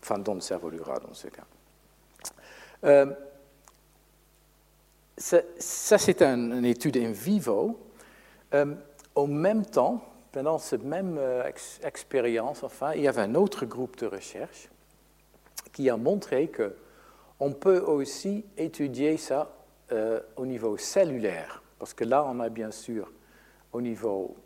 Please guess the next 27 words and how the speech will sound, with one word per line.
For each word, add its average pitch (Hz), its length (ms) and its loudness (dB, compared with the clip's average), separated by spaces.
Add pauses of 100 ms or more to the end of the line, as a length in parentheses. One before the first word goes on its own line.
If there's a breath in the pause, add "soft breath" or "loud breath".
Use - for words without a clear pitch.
(140)
euh, 101 140 -6
E 107 300 -2
E - 20 -6
G, 110 220 -2
mais 104 240 -8
intracrânien. 104 880 -10 (480 loud breath)
Mais 120 100 -4
qu'est-ce 180 280 -2
que, 147 200 -2
si 185 220 -2
on 165 80 2
veut 147 140 4
maintenant 139 320 0
aller 131 200 4
au 101 120 -2
circuit - 640 -6
qui - 220 -6
est - 20 2
à 104 100 0
la 95 160 -2
base 139 440 -2
de 123 140 -2
cette - 420 -8 (1200 loud breath)
augmentation 143 680 -2
de 107 100 -6
ce - 140 -8
signal, 113 540 -6